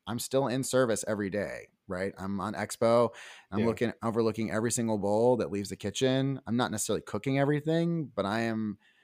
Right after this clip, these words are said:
Speaker 1: tasting it, checking it, making sure it looks beautiful, making sure it's presentable, getting it to the right tables,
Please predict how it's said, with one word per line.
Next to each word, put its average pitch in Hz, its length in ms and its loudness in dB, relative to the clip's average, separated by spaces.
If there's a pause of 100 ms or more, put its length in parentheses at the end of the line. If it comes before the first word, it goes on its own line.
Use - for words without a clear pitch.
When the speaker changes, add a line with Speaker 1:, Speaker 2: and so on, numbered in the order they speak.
(300)
Speaker 1:
tasting 110 420 -2
it, 101 260 -4
checking 107 420 -2
it, 101 340 -6
making 101 220 -8
sure 107 140 -2
it 90 40 -2
looks 101 180 -4
beautiful, 95 600 -4
making 95 260 -8
sure 101 140 -4
it's 92 80 -8
presentable, 95 840 -4 (440)
getting 107 220 2
it 104 100 -2
to 110 80 -2
the 104 80 2
right 98 200 2
tables, 92 760 -4